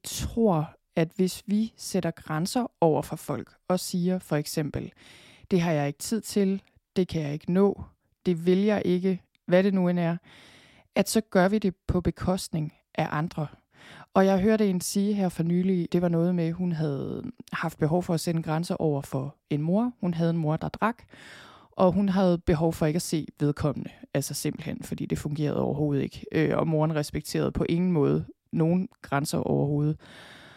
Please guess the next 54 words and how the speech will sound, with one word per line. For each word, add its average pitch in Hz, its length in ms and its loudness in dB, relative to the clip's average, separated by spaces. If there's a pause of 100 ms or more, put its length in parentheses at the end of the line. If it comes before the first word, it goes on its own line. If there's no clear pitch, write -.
Så - 140 4
hun 214 140 4
havde 214 120 2
brug 202 200 -2
for 196 80 0
at 185 60 -2
sætte 202 220 0
den 190 120 2
her 170 140 2
grænse, 175 500 0
men 196 160 2
hun 208 140 0
stillede 208 400 2
det 202 220 0
op 214 200 0
som, 175 400 0
at 185 180 2
nu, 208 320 4 (320)
nu 202 160 4
valgte 175 460 4
hun 190 280 -2
sig 170 180 -4
selv, 190 320 -2 (220)
men 185 200 0
på - 160 0
bekostning 151 920 -2 (760)
af 165 120 0
hendes 165 360 0
mor. 151 420 2
Altså 160 200 0
ligesom, 175 440 0 (580)
at, 165 240 2 (100)
at 170 120 2
for 180 140 0
hende 175 300 2
ville 165 180 0
det 156 120 0
være 147 360 2
at 165 120 0
gøre 156 220 2
noget 175 180 0 (100)
godt 165 280 0 (160)
for - 140 -4
den 151 240 -2
her 151 140 0
mor, 147 300 0
hvis 165 200 -2
hun 175 180 -2
ikke - 180 -2
fik 190 140 -4
sat - 260 -4
den 143 120 -4
her 117 180 -6
grænse. - 400 -8